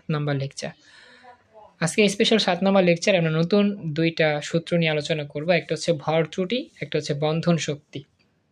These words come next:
তো ভর ত্রুটি সূত্রটা হচ্ছে আমাদের del M, del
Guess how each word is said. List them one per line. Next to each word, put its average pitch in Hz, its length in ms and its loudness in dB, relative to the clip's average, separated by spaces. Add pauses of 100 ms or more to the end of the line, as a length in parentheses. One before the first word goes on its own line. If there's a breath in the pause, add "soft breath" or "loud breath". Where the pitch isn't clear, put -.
(1800 soft breath)
তো 185 100 6 (320)
ভর 185 200 6 (120)
ত্রুটি 220 320 4
সূত্রটা 214 380 2
হচ্ছে 180 220 -2 (120)
আমাদের 147 360 0 (200)
del 170 220 4 (140)
M, - 20 -8 (880)
del 175 200 6